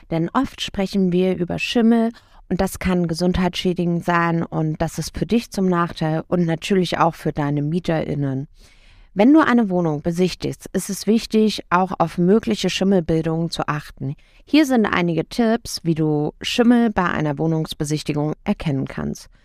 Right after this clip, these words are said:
Erstens, schau dir die Wände genau an. Schimmel trifft oft an feuchten Stellen auf,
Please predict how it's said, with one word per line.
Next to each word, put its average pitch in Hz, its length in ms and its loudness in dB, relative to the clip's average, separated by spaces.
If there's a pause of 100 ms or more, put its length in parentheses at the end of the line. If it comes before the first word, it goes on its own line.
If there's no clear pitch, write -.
(440)
Erstens, 277 420 2
schau 254 280 4
dir 240 140 2
die 180 160 2
Wände 160 320 0
genau 135 320 -4
an. 139 240 -6 (200)
Schimmel 285 520 4 (180)
trifft - 400 -6 (140)
oft - 400 0
an 165 180 0
feuchten 214 480 2
Stellen 175 520 -2
auf, 147 320 -2